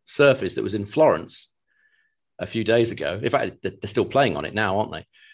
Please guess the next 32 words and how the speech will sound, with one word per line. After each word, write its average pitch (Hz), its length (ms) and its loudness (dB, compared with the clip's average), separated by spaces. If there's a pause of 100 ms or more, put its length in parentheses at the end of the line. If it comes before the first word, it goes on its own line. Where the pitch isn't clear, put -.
(120)
They've 104 100 -6
taken 143 280 0
one 165 160 4
of 151 60 0
the 131 60 4
surfaces 120 440 -4
from 110 140 -8
there 95 220 -2
and - 80 -10
they've 104 140 -8
brought 135 300 -2
it - 100 -10
here 107 380 -6 (580)
and 104 140 -10
they've 104 100 -6
laid 113 280 0
that 139 200 0
surface 92 400 -8
down. 87 460 -4 (800)
So - 120 -10
it - 80 -8
seems 143 280 -2
to 123 80 -6
me 117 120 0
they're 90 100 -2
gonna 85 140 -4
be - 60 -12
playing 107 220 -4
on 95 280 -8
the - 60 -12
same 104 300 -2
green, 107 300 0